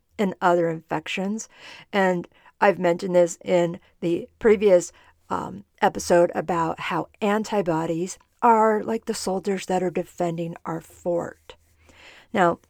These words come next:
eating well is no guarantee that you won't catch a cold or be affected by the flu virus,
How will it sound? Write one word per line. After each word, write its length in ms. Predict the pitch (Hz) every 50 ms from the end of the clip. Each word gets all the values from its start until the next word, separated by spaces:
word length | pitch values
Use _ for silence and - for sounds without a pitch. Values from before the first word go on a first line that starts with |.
| _ _ -
eating 300 | 302 277 262 233 196 170
well 300 | 170 160 160 160 170 - -
is 200 | 196 180 - 196
no 560 | 190 190 196 185 190 190 190 190 185 190 190
guarantee 560 | 175 190 175 180 180 185 175 - 190 170 175
that 220 | 175 185 190 -
you 140 | 214 214 202
won't 320 | 170 160 175 170 170 170 -
catch 260 | - 190 180 175 -
a 60 | 190
cold 480 | - - - - 170 165 165 165 160 165
or 140 | - 175
be 220 | 156 - 170 160 160
affected 600 | 151 - - - 151 151 _ - 160 156 151 - _ _ -
by 140 | 180 170
the 80 | 165 170
flu 240 | - - 214 226 208
virus, 600 | - - - - - - - - - - -